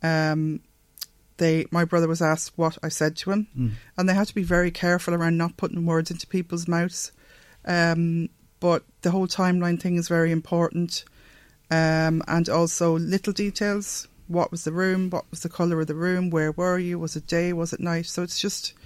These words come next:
Speaker 1: adding up all these little facts and taking them to him and seeing what he says. And, uh,
Speaker 2: Yes.
Speaker 1: that's it, basically.
Speaker 2: That's it. Lovely message. The message is coming in for you. I'll just read this one here. I'll pick it out.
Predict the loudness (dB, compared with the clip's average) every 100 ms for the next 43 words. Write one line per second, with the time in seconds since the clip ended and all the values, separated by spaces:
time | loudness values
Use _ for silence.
0 | -20 -20 -14 -4 0 2 2 0 0 -4
1 | 0 0 2 0 0 -4 -4 0 0 0
2 | -6 -12 -4 0 2 2 0 -6 -10 -14
3 | -8 -6 -6 -2 0 2 0 0 0 2
4 | 2 0 0 0 0 -2 -2 -2 -4 -6
5 | -12 -20 -20 -12 -2 0 0 0 0 -2
6 | -4 -8 -20 -20 -4 2 2 2 -2 -4
7 | -4 -8 -6 -2 0 2 0 -2 -8 0
8 | 4 6 6 4 4 2 6 6 6 4
9 | 2 4 6 6 8 6 4 2 4 6
10 | 6 6 6 8 8 6 4 4 6 6